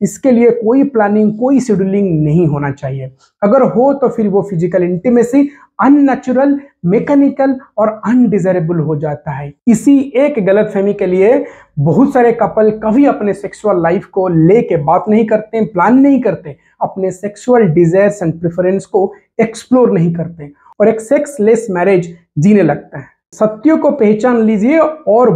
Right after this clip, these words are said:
वो है physical intimacy के लिए planning, preparation होना जरूरी है। इसे ऑटो पायलट mode में मत रखिए।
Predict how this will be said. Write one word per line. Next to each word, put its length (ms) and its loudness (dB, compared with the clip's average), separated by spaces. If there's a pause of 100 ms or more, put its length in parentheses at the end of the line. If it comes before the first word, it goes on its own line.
वो 200 0
है 320 0
physical 580 -2
intimacy 560 -2
के 160 -4
लिए 220 2
planning, 640 0
preparation 580 -2
होना 340 0 (100)
जरूरी 380 2
है। 160 -6 (360)
इसे 220 2
ऑटो 360 0
पायलट 480 0
mode 240 0
में 260 -4 (280)
मत 280 2
रखिए। 420 -6